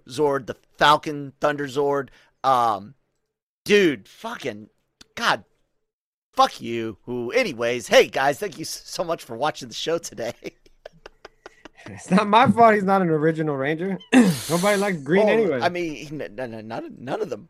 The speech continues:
Speaker 1: none of them are, are technically or-,
Speaker 2: <clears throat>
Speaker 1: origin-, original, except for this, uh, the people, uh,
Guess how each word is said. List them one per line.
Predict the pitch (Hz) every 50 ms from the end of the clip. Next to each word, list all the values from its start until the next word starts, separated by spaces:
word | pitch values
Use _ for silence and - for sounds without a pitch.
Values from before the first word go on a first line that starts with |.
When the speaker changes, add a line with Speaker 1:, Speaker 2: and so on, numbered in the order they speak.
| _ _
Speaker 1:
none | - 120 123 170 302
of | 170
them | 123 110 104 104
are, | 87 110 113 110 110 107 110 - - -
are | - 107 107 104
technically | - - - - 175 - - 135 107 - 107 101
or-, | 104 107 107 107
Speaker 2:
<clears throat> | 104
Speaker 1:
origin-, | 107 110 107 110 107 98 98 110 107 - _ _ _
original, | 131 135 131 120 107 110 127 123 123
except | 123 - - 131 117 -
for | 131 113
this, | 113 110 104 - - _ _ -
uh, | 113 110 110 107 107
the | 101 - 107
people, | - 131 123 - 135 127 127 127 123 82
uh, | 123 127 127 131 131